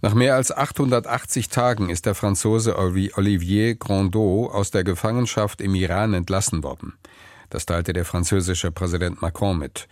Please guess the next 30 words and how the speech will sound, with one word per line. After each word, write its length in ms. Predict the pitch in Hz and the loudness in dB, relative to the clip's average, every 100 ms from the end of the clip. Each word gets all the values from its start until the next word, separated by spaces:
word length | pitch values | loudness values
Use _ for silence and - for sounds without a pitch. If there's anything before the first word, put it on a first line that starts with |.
| - - | -20 -2
Angaben 520 | 113 104 98 95 98 | 0 2 2 2 2
zu 140 | 92 98 | 2 0
den 140 | 87 | 0
Umständen 640 | 110 117 - 110 127 139 104 | 2 0 0 -2 -2 -2 0
machte 320 | 92 - 87 | 0 -2 -2
er 80 | 90 | 2
nicht. 340 | 98 - - - - - - - | 0 0 -8 -18 -20 -20 -8 0
Auch 240 | 107 120 | 2 2
die 260 | 135 131 120 | 0 2 2
iranische 560 | 107 117 143 - 135 | 4 2 2 2 2
Regierung 480 | 113 95 113 120 90 | 2 2 2 2 2
äußerte 460 | 85 95 101 90 90 | 2 2 0 0 0
sich 240 | 95 82 | 0 0
nicht 240 | 107 - | 0 0
zu 120 | - 90 | -2 -2
dem 180 | 82 | -2
Fall. 340 | 82 92 78 71 - _ - - - - | 0 0 -2 -6 -16 _ -20 -20 -20 -14
Die 80 | - | -10
Freilassung 640 | - 92 95 101 - 123 87 | -2 0 2 2 0 -2 -2
erfolgte 440 | 87 101 101 101 | -2 0 0 0
jedoch 420 | 90 92 98 - | 0 2 0 -4
zu 440 | - - 92 90 87 | -4 0 2 0 0
Nowruz, 760 | 95 98 101 104 101 - - | 2 4 4 2 0 -4 -6
dem 200 | - 69 | -8 -8
persischen 600 | 69 87 85 87 87 95 | -2 -2 0 -2 -2 -2
Neujahrsfest. 760 | 95 104 98 90 - 92 - - - - - | 0 2 2 0 0 0 -2 -8 -20 -20 -8
Schon 380 | - 110 107 110 | 0 2 2 0
in 120 | 107 | 0
der 120 | 107 | 0
Vergangenheit 720 | 107 107 123 110 87 92 113 | 0 0 2 2 4 2 0